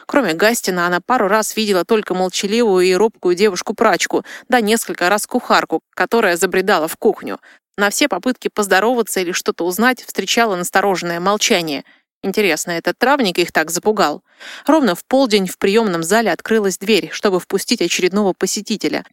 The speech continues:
а точнее посетителей, двух женщин, видимо, мать и дочь.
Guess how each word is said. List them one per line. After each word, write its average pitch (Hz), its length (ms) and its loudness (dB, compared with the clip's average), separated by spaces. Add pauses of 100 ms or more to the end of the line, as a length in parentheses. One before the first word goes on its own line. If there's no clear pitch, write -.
(100)
а - 120 2
точнее 208 420 0
посетителей, 196 720 -2
двух 208 260 0
женщин, 190 460 0
видимо, 180 380 -2
мать 196 340 -4
и 202 40 -2
дочь. 196 320 -2